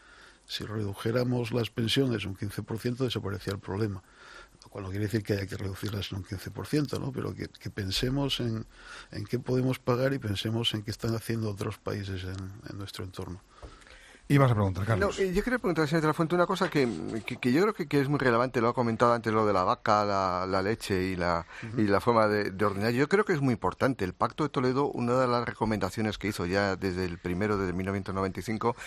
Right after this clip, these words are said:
Speaker 3: es la separación de fuentes. Desgraciadamente no se ha cumplido.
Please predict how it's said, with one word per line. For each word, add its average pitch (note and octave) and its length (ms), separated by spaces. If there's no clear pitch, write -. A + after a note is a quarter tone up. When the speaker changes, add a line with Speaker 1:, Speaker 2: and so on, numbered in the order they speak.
Speaker 3:
es A2+ 80
la A2+ 100
separación A2 500
de G#2 80
fuentes. G2+ 400
Desgraciadamente G2+ 680
no G2 140
se G2+ 120
ha G2 40
cumplido. C3 500